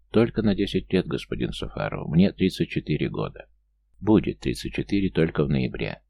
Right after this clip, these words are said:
Интересно, кто вы по гороскопу? Давайте угадаем. Импульсивный, энергичный,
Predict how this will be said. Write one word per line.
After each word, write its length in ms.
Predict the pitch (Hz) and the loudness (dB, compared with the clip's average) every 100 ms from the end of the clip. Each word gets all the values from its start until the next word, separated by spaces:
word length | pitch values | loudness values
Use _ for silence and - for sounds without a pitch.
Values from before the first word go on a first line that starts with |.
| _ _ _ _ _ 151 | _ _ _ _ _ 2
Интересно, 500 | 160 117 120 - - | 4 6 4 2 -2
кто 240 | - 117 | 0 0
вы 80 | 104 | 0
по 100 | 101 | -2
гороскопу? 640 | 101 101 98 - - - | -4 -6 -6 -4 -4 -2
Давайте 360 | - 110 101 185 | 0 0 2 2
угадаем. 600 | 185 160 120 120 117 - - | 2 0 0 -2 -6 -8 -2
Импульсивный, 800 | 196 - 76 - - 113 107 - | 0 2 -2 -2 -2 2 2 0
энергичный, 800 | 95 85 64 60 101 - 90 92 | 2 2 2 0 0 0 -2 -2